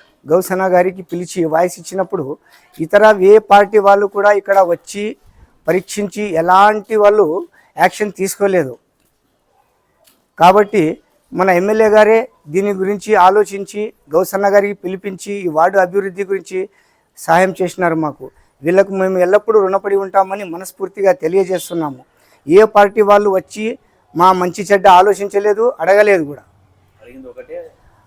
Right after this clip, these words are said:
Speaker 2: అడిగింది
Speaker 1: అడిగింది మన గౌసన్న గారు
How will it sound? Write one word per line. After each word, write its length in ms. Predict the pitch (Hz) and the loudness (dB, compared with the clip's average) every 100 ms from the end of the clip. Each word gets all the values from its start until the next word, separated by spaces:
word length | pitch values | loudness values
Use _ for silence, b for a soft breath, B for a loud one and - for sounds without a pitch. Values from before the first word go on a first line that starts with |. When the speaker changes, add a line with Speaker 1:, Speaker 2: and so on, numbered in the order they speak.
| _ _ _ _ _ _ _ | _ _ _ _ _ _ _
Speaker 2:
అడిగింది 320 | 127 135 143 135 - - - | -20 -20 -20 -20 -20 -20 -4
Speaker 1:
అడిగింది 580 | 160 208 226 226 233 262 _ _ _ 165 | 0 2 2 0 -2 -4 _ _ _ -2
మన 160 | 196 | 0
గౌసన్న 460 | 170 180 202 214 214 | 4 2 2 2 2
గారు 440 | 208 208 214 226 | 6 6 4 0